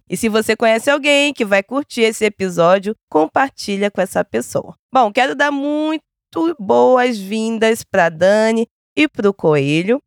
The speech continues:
Queria começar pedindo pra vocês se apresentarem, né? Que é sempre bom a gente conhecer um pouquinho mais de quem tá somando aqui conosco.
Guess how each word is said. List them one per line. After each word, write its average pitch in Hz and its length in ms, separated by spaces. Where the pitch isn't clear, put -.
Queria 262 200
começar 277 800
pedindo 302 280
pra 320 100
vocês 339 300
se - 80
apresentarem, 349 880
né? 294 160
Que - 80
é 262 60
sempre 277 280
bom 262 220
a 262 80
gente 254 460
conhecer 202 340
um 202 80
pouquinho 208 460
mais 185 440
de 196 180
quem 196 180
tá 180 220
somando 202 500
aqui 196 180
conosco. 170 760